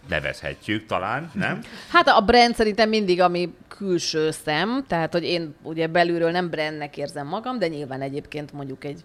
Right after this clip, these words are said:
Speaker 2: mérhető brand is, igen.
Speaker 1: <laughs> Kétezer-öthöz
Speaker 2: Brandi.
Speaker 1: vissza, csak hogy a, a, visszacsatoljak oda, amit a Gergő kérdezett, hogy utána hol jött el az a pillanat, amikor azt mondtad, hogy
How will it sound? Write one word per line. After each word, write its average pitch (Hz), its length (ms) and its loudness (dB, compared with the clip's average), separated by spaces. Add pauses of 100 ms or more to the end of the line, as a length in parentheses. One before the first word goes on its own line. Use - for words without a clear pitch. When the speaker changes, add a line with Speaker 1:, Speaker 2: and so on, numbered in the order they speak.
(120)
Speaker 2:
mérhető 127 680 -10
brand 117 360 -10
is, - 320 -12 (200)
igen. - 280 -8
Speaker 1:
<laughs> 220 40 -8
Kétezer-öthöz 143 760 2
Speaker 2:
Brandi. 170 260 4
Speaker 1:
vissza, - 220 0 (200)
csak - 120 6
hogy 415 120 8
a, 120 440 4
a, 113 120 0
visszacsatoljak 113 680 -2
oda, 101 220 -4
amit 95 200 -6
a 92 180 -2
Gergő 95 400 -4
kérdezett, 107 500 -4
hogy 104 200 -8 (220)
utána 143 380 -2
hol 147 220 0
jött 101 220 -2
el 95 60 -2
az 92 140 -2
a 92 60 -2
pillanat, 92 340 -6
amikor 92 260 -6
azt 90 160 -6
mondtad, 80 300 -8
hogy 78 240 -8